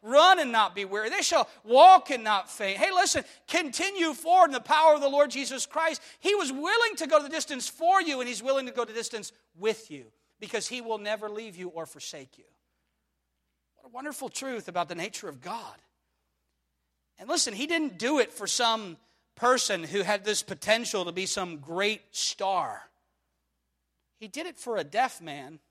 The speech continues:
that couldn't even communicate his need. The Bible uses the word impediment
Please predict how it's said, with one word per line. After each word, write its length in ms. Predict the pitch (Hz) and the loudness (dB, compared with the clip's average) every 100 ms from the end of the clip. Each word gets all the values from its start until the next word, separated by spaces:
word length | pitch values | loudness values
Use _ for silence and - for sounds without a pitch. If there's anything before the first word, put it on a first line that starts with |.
| _ _ _ _ _ _ _ _ _ _ | _ _ _ _ _ _ _ _ _ _
that 160 | 214 202 | -20 -14
couldn't 240 | 311 277 | -12 -10
even 280 | 254 220 185 | -10 -10 -12
communicate 600 | 165 180 247 320 - 147 | -14 -10 -8 -8 -8 -10
his 200 | 131 123 | -12 -16
need. 240 | 127 110 98 _ _ _ _ _ _ _ _ _ _ _ _ _ _ 277 208 | -18 -20 _ _ _ _ _ _ _ _ _ _ _ _ _ _ _ -12 -6
The 100 | 226 | 0
Bible 320 | 262 381 381 | 2 2 0
uses 380 | 294 269 214 190 | -2 -4 -8 -10
the 80 | 214 | -4
word 360 | 214 208 180 - _ | -2 -2 -4 -12 _
impediment 720 | 185 165 - 339 392 196 147 | -16 -14 -4 -4 -2 -6 -8